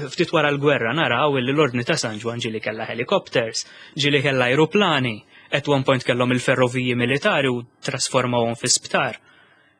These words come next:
Imma l-ethos tagħhom reġgħu lura disa mit sena biex ngħidu hekk għal dak oriġinali. Jiġifieri,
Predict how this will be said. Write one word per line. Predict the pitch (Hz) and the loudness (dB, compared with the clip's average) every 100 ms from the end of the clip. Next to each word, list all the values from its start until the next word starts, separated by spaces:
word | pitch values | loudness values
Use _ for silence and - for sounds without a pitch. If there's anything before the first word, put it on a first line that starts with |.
| _ 170 | _ -2
Imma | 160 165 | 2 2
l-ethos | 170 170 135 120 - | 2 0 0 0 0
tagħhom | 156 - 160 156 | -2 0 0 2
reġgħu | 190 147 131 117 110 147 | 0 0 2 0 0 -2
lura | 143 143 160 - | 2 2 0 -4
disa | 151 160 131 | -4 0 0
mit | 120 - | -4 -4
sena | 170 165 160 | -2 0 -2
biex | 127 | -6
ngħidu | 117 117 165 120 | -8 -4 -2 -2
hekk | 131 - - - _ _ | -4 -10 -20 -20 _ _
għal | 156 135 | -2 0
dak | 127 127 131 | 0 2 2
oriġinali. | 120 117 110 104 107 - - - | 2 -2 -4 -6 -10 -16 -20 -6
Jiġifieri, | 147 147 156 | 0 2 4